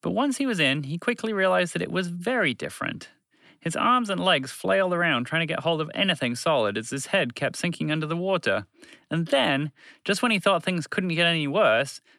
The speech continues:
the slimy tongue-like thing wrapped itself around him. And then another one, and another.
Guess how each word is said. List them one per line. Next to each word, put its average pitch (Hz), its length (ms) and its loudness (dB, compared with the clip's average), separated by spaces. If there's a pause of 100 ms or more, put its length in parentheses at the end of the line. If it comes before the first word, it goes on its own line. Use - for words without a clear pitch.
the 156 100 -2
slimy 208 560 0
tongue-like 180 580 0
thing 117 400 0
wrapped 170 400 -2
itself 185 480 0
around 226 640 2
him. 98 400 -2 (460)
And 202 180 0
then 220 220 4
another 226 360 2
one, 131 460 2 (300)
and 214 280 2
another. 214 720 2